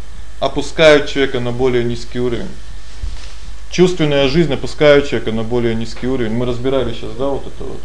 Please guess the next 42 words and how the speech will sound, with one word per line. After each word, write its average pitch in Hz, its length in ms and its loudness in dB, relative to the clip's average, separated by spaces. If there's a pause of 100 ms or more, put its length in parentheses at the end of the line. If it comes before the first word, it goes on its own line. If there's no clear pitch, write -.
(240)
Я, 123 480 4 (240)
что - 220 0
я 151 180 10
как 151 240 0
чувство, 160 480 0
да? 135 240 0 (320)
Я 135 140 8
как 123 160 -2
это 123 180 -2
тело. 117 360 2 (300)
Я 147 180 6
как 123 200 -2
душа, 120 360 2
как 110 180 -2
разум, 113 360 0 (460)
как 120 120 -2
более 127 340 2
высокое, 117 500 -4 (140)
нечто 120 340 -4
более 120 320 -2
высокое. - 440 -6 (420)
И 160 100 4
реклама, 170 460 8
так 147 100 2
как 147 160 0
она, 156 160 4
ну, 151 80 2
задействует 151 640 2
чувства, 180 320 0
она 127 140 -2
опускает 131 520 0
человека 110 360 -4
на 113 100 -6
более 117 260 -2
низкий 120 300 -2
уровень, 110 300 -2
на 113 120 -2
уровень 110 280 -2
тела. - 340 0 (1400)
На 117 120 -2
уровень 113 340 0
тела, - 320 -2